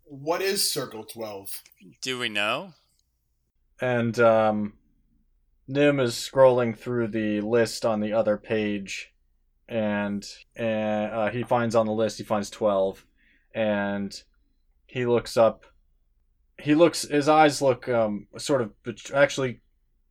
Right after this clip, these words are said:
Speaker 3: yeah, I, you're all at the table, um, and this is not a mystery, but his eyes sort of betray that it's probably not great news, and he says, "It looks like she's landed in the astral plane."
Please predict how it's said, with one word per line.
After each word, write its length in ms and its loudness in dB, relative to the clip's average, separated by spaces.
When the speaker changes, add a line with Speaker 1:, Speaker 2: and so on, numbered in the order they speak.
Speaker 3:
yeah, 220 4
I, 160 4
you're 440 6
all 140 -2
at 100 -20
the 60 -14
table, 400 -8
um, 340 -2
and 200 -4
this 160 -6
is 60 -8
not 140 -2
a 40 -6
mystery, 340 -8
but 160 -8
his 180 -2
eyes 300 0
sort 200 -4
of 80 -10
betray 400 -4
that 160 -6
it's 240 -12
probably 440 2
not 300 -4
great 320 -4
news, 560 -8
and 180 -4
he 80 -4
says, 680 2
"It 180 -12
looks 340 -2
like 260 4
she's 380 -2
landed 400 -2
in 220 -12
the 200 -10
astral 540 -6
plane." 580 -8